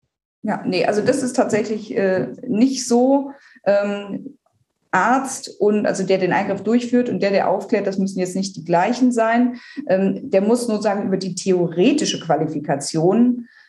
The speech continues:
ähm, verfügen, weil er ja sozusagen die Reichweite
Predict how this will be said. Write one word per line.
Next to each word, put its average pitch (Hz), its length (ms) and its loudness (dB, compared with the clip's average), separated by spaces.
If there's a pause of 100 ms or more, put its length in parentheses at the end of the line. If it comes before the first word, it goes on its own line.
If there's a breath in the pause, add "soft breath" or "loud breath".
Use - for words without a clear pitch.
(140 loud breath)
ähm, 196 960 2 (200)
verfügen, 233 960 4 (180 loud breath)
weil 190 180 2
er 214 140 4
ja 208 160 2
sozusagen 202 340 -2
die 185 120 0
Reichweite 196 1080 2